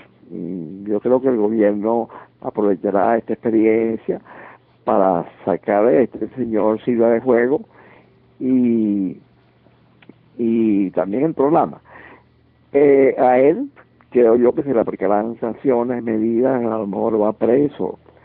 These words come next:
por haberse atrevido a tanto. Y desde el punto de vista político,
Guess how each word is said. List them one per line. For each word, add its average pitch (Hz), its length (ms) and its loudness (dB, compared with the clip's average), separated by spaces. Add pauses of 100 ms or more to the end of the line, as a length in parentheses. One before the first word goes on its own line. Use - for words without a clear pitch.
(140)
por 113 120 -4
haberse 95 320 0
atrevido 107 760 -2
a 98 100 -4
tanto. 98 460 -4 (540)
Y 175 500 8
desde 165 260 4
el 165 60 2
punto 196 320 0
de 269 60 4
vista 277 180 0
político, 202 840 2